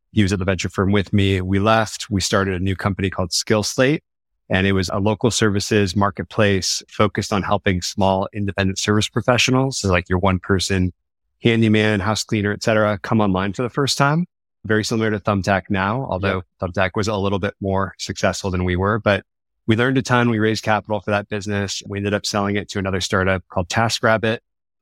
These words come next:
Speaker 1: integrated our product into theirs, and I spent a year there running marketing. And then very serendipitously, I was out at an event. I met the early Eventbrite team.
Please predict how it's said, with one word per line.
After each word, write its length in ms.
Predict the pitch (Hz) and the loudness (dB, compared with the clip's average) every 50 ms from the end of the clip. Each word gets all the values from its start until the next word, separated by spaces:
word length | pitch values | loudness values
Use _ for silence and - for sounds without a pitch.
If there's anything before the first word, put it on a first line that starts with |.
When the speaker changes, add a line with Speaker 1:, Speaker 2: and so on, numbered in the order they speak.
| _ _ _ | _ _ _
Speaker 1:
integrated 400 | 123 110 110 90 107 101 98 101 | 0 0 2 2 2 2 4 2
our 200 | 98 98 101 98 - | 2 2 0 0 0
product 300 | - 104 98 98 - - | 0 0 0 0 -2 -6
into 200 | 104 90 - 101 | -6 -6 -4 -2
theirs, 400 | 98 98 98 95 98 98 90 - | 0 0 2 2 0 0 -2 -4
and 80 | - 92 | -6 -6
I 40 | 95 | -8
spent 260 | - - 101 92 - | -4 -2 -4 -4 -2
a 60 | 104 | -2
year 260 | 92 95 95 95 92 | -2 0 2 2 2
there 180 | 92 95 95 92 | 2 2 2 2
running 280 | 90 90 90 90 90 | 0 0 -2 0 0
marketing. 560 | 90 92 95 - - 104 98 95 95 95 92 90 - _ _ _ _ _ _ _ _ _ _ | 0 0 0 0 0 0 0 0 0 -2 -4 -8 -10 _ _ _ _ _ _ _ _ _ _
And 180 | - 110 98 104 | 0 2 4 4
then 320 | 107 107 110 107 107 110 - - | 4 4 4 2 2 0 -2 0
very 200 | 120 113 110 110 | 0 0 0 0
serendipitously, 720 | - - 120 113 107 98 113 107 - 98 92 - - 98 90 | 0 0 0 0 2 0 -2 -2 -2 -4 -6 -4 -4 -2 -2
I 60 | 92 | -2
was 120 | 90 - - | -4 -4 -2
out 240 | - 98 101 104 - | 0 0 0 0 -2
at 140 | 107 101 95 | -4 -6 -6
an 120 | 98 95 | -4 -6
event. 540 | 95 90 87 107 113 120 120 120 - - - - _ _ _ _ _ _ _ | -6 0 0 2 2 2 0 -4 -6 -10 -12 -16 _ _ _ _ _ _ _
I 140 | - 95 92 | -4 -2 0
met 340 | 98 98 101 101 101 - - _ | 2 2 2 2 0 -4 -4 _
the 180 | 107 98 95 95 | 0 2 2 2
early 240 | 107 104 98 101 | 0 0 2 0
Eventbrite 520 | 95 90 90 104 104 - - 104 104 101 - | 0 0 0 -2 -2 0 2 2 2 0 -2
team. 520 | - - 113 107 104 104 101 101 101 101 | -4 -2 0 2 2 2 2 2 2 0